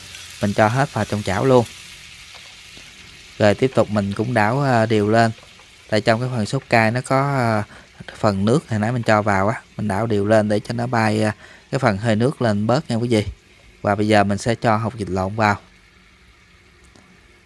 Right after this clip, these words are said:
Và trong lúc mình, à, nấu á quý vị, thì mình để lửa, à, vừa vừa thôi, nhỏ nhỏ thôi, để cho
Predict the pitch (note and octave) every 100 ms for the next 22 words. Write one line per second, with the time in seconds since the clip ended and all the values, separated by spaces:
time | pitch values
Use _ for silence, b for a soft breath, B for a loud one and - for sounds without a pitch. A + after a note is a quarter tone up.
0 | _ _ _ - _ _ _ _ _ _
1 | _ _ _ _ _ _ - - - _
2 | _ _ _ _ _ _ _ _ A2+ G#2+
3 | A#2+ A#2 D3 D3+ G#2+ G#2 G#2 G#2 G2+ G2+
4 | G2+ B B - B2 C#3+ D#3+ D#3 A#2+ A2
5 | - A#2 G#2+ G2+ G#2 A2+ G#2 C3+ C#3+ A#2+
6 | A#2+ G#2+ G#2 G2+ B2+ A#2+ A#2+ A#2 G#2 G#2
7 | D#3+ D3+ B2 b b b b _ G#2+ A2+
8 | B2 A2+ A2